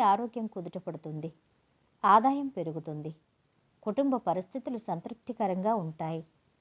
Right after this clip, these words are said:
మానసిక ఆనందాన్ని పొందుతారు. వృత్తి ఉద్యోగ రంగాల్లో మంచి గుర్తింపు లభిస్తుంది. వాయిదా వేయబడిన కొన్ని పనులు ఈరోజు పూర్తి చేసుకోగలుగుతారు. ముఖ్యమైన వ్యక్తులను కలుస్తారు.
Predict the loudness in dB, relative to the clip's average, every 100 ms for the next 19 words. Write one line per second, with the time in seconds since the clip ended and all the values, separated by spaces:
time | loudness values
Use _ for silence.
0 | _ _ _ 6 6 4 -2 0 2 2
1 | 0 0 0 -2 -2 -6 -8 -6 -4 -4
2 | -6 -12 _ _ _ _ _ _ -2 0
3 | 0 0 2 0 2 2 2 2 2 2
4 | 0 -2 -4 -8 -8 -8 -2 -2 0 -2
5 | -2 -4 -10 -8 -6 -4 -6 _ _ _
6 | _ _ _ _ _ _ _ 2 6 6
7 | 4 2 2 0 0 -2 -6 -8 -6 -4
8 | -2 0 0 0 -2 -4 -6 -6 -4 -8
9 | -4 -4 -4 -4 -4 -2 -4 -6 -6 -6
10 | -8 _ _ _ _ _ _ _ _ _
11 | -4 0 2 2 2 0 0 -2 -2 -2
12 | -2 -4 -4 -6 -2 0 -2